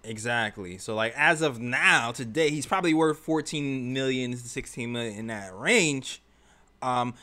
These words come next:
the Sacramento Kings, they already offered him, you know, four years for fifty-two million, which is around thirteen million,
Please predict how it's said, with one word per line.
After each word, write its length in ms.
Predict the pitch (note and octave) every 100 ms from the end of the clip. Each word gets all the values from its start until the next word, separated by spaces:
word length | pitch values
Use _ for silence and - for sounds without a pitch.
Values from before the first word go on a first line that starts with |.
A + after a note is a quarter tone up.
| -
the 60 | C3
Sacramento 640 | - F#3 F3+ F3+ E3+ D#3 C#3
Kings, 720 | F#3+ G#3+ B3+ E4 - - - _ _ _ _ -
they 80 | D#3+
already 280 | G#3 G#3+ -
offered 380 | F3 G#3+ A#3 F3+
him, 380 | F3 D3+ C#3+ C#3+ - _ _ _ _ - -
you 100 | C#3+
know, 120 | C3+
four 320 | B2 F3 E3
years 500 | D3+ D#3 D3+ G#2+ -
for 160 | - B2
fifty-two 440 | - C3+ A#2 A#2
million, 400 | A2 D#3+ B2 F2+ - _ _ _ _ _ -
which 140 | A#2+
is 140 | C3
around 300 | C3 C#3+ C#3+
thirteen 500 | B2 D3+ C3+ D3+ C#3+
million, 440 | D3 E3 B2+ G#2+